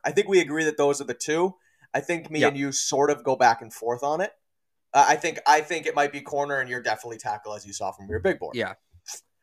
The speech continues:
Speaker 1: I, Skoronski and Paris go. Okay. I
Speaker 2: So
Speaker 1: think
Speaker 2: here's
Speaker 1: you're
Speaker 2: what I
Speaker 1: right
Speaker 2: th-,
Speaker 1: on
Speaker 2: I
Speaker 1: Bro-,
Speaker 2: think
Speaker 1: yeah.
Speaker 2: we got lucky. We probably should have traded up to twelve to get Broderick Jones. But,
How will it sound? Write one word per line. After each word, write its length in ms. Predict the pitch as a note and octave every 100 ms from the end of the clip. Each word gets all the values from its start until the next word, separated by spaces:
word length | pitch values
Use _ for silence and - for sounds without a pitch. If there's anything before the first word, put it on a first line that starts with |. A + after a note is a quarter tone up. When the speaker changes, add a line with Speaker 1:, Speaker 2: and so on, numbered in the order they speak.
| _ _ _ _
Speaker 1:
I, 480 | D#3+ E3 E3+ E3+ - _ - - - _ _ _ _ _ _ _ _ - - - - - - - _ _ -
Skoronski 880 | - C#3 B2+ C#3+ E3+ - F#3+ F3+ F2 F#2
and 520 | C#3+ C#3+ C#3 C#3 - - - - _ _ _
Paris 680 | - B2+ B2 B2 B2 - - _
go. 300 | G#2 F2 - -
Okay. 380 | F3 B2 A2+ - _ _ _ _ _ _ -
I 40 |
Speaker 2:
So 100 | F3
Speaker 1:
think 100 | A3
Speaker 2:
here's 100 | A#3+
Speaker 1:
you're 80 | G3
Speaker 2:
what 60 | E3+
I 40 |
Speaker 1:
right 80 | D3+
Speaker 2:
th-, 60 | F3
Speaker 1:
on 60 | F3
Speaker 2:
I 80 | A#3+
Speaker 1:
Bro-, 80 |
Speaker 2:
think 160 | A#2+ A2
Speaker 1:
yeah. 260 | C3 C3 C3+
Speaker 2:
we 220 | F#3+ F#3 A3
got 240 | G#3 D3
lucky. 340 | C#3+ F3+ G#3
We 160 | F#3+ E3+
probably 380 | - F#3+ F#3 G3
should 180 | - E3+
have 80 |
traded 320 | D#3 F3+ E3 E3
up 120 | E3
to 80 | C#3+
twelve 420 | - C#3 D3+ E3
to 60 | -
get 160 | D#3+
Broderick 380 | D#3 D#3+ E3 E3+
Jones. 400 | F3 F3 F#3+ - _ _ _ _ _ _ _
But, 280 | G3+ G3 D3